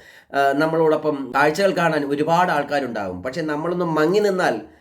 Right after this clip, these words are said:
നമ്മളെ അറിയപ്പെടാതെ പോകുന്ന ഒരവസ്ഥയുണ്ടാകും. പക്ഷെ മോഹൻ സിതാര എന്ന് പറയുന്ന സംഗീത സംവിധായകനെ മനസ്സിലാക്കിയവരാരെങ്കിലും ഉണ്ടെങ്കിൽ അദ്ദേഹത്തോടൊപ്പം നിൽക്കണമായിരുന്നു എന്നാണ്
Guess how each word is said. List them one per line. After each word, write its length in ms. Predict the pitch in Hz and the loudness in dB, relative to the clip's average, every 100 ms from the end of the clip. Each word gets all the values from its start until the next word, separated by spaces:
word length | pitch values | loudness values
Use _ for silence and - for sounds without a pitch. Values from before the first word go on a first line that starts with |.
| _ _ - | _ _ -6
നമ്മളെ 420 | 147 147 165 160 | -2 0 0 0
അറിയപ്പെടാതെ 720 | 147 143 185 208 196 185 175 | 0 0 0 0 0 0 0
പോകുന്ന 340 | 160 147 143 139 | -2 -2 -4 -4
ഒരവസ്ഥയുണ്ടാകും. 1160 | 127 127 120 147 156 160 113 90 80 - - _ _ _ _ _ _ _ _ _ _ _ _ _ _ _ _ _ _ _ | -4 -4 -2 -4 -4 -4 -4 -6 -10 -12 -18 _ _ _ _ _ _ _ _ _ _ _ _ _ _ _ _ _ _ _
പക്ഷെ 120 | - | -4
മോഹൻ 280 | 170 160 185 | 2 2 2
സിതാര 360 | 196 180 190 185 | -2 -2 0 0
എന്ന് 180 | 180 180 | 0 0
പറയുന്ന 500 | 175 175 170 170 170 | 0 0 0 0 -4
സംഗീത 600 | 165 143 156 175 175 165 | -4 -4 -2 -2 -2 -4
സംവിധായകനെ 960 | 170 156 160 175 170 165 160 143 101 - _ _ _ - | -4 -2 0 0 0 0 0 -2 -4 -12 _ _ _ -8
മനസ്സിലാക്കിയവരാരെങ്കിലും 1400 | 139 156 160 170 180 175 170 170 165 156 175 175 170 156 | -2 0 0 -2 0 0 -2 -4 0 0 0 0 0 0
ഉണ്ടെങ്കിൽ 440 | 147 139 113 - - _ _ _ - | 0 -2 -4 -10 -16 _ _ _ -8
അദ്ദേഹത്തോടൊപ്പം 840 | 147 156 175 170 160 156 156 143 | -4 -2 -2 0 0 0 0 2
നിൽക്കണമായിരുന്നു 760 | 143 147 190 190 160 143 127 127 | 2 0 0 0 2 0 -2 -4
എന്നാണ് 280 | 117 107 | -6 -6